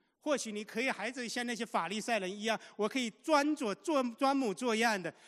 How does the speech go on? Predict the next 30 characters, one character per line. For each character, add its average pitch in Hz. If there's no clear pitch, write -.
你 220
看 277
看 247
我 190
多 233
帅。 214
但 220
是 190
在 202
神 151
的 165
里 165
面， 131
光 240
一 226
照， 226
我 208
们 190
就 233
看 220
见 214
了 185
那 190
种 156
亏 170
欠。 156
什 -
么 156
是 226
爱？ 165